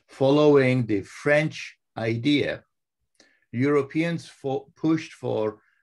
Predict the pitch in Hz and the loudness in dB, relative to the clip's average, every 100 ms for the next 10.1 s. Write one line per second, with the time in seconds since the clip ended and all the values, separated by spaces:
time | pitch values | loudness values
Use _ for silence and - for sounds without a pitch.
0 | _ _ _ _ _ _ - 139 143 143 | _ _ _ _ _ _ -4 -2 0 2
1 | 156 156 135 135 131 131 110 104 104 _ | 2 0 -4 -2 -2 -2 -4 -8 -14 _
2 | _ _ _ _ _ _ _ 104 98 95 | _ _ _ _ _ _ _ -8 -6 -6
3 | - 107 117 139 135 120 - 101 117 107 | -2 -2 0 -2 0 0 -2 -8 -8 -8
4 | 107 101 95 - - 104 - - 98 65 | -6 -6 -8 -8 -8 -8 -6 -2 0 -2
5 | - _ _ _ _ _ _ _ _ _ | -8 _ _ _ _ _ _ _ _ _
6 | _ _ _ _ _ _ _ _ _ _ | _ _ _ _ _ _ _ _ _ _
7 | _ - 117 113 110 107 104 - 104 135 | _ -4 0 2 0 0 -4 -6 -2 0
8 | 135 139 135 - _ _ _ _ _ _ | 2 0 -4 -10 _ _ _ _ _ _
9 | - 127 127 120 104 78 76 73 - - | -2 0 2 -2 -8 -10 -8 -10 -10 -16